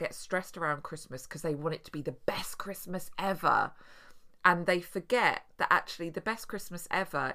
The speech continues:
is one where you've spent it together and had a great time. It doesn't matter whether the tree looked perfect. It doesn't matter whether you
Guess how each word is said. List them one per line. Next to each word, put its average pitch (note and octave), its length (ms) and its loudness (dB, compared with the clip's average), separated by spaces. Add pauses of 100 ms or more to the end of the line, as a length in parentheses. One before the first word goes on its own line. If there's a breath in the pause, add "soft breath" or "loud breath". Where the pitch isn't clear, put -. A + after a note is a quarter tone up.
is D3 220 -6
one D#3 340 6
where D3+ 120 -2
you've D3 200 -6
spent D#3+ 420 -4
it - 100 -12
together C#3+ 400 -4
and C3 100 -8
had B2+ 160 -4
a A#2+ 40 -4
great A#2+ 260 -4
time. F2 380 -8 (600 loud breath)
It E3 160 0
doesn't E3 400 -2
matter C#3 680 0
whether C#3 320 0
the B2+ 140 -12
tree C#3+ 320 -4
looked B2+ 340 -4
perfect. B2+ 640 -4
It B2 100 -8
doesn't D3 360 -4
matter C#3 680 -2 (280 loud breath)
whether D3 280 2
you C3+ 440 -4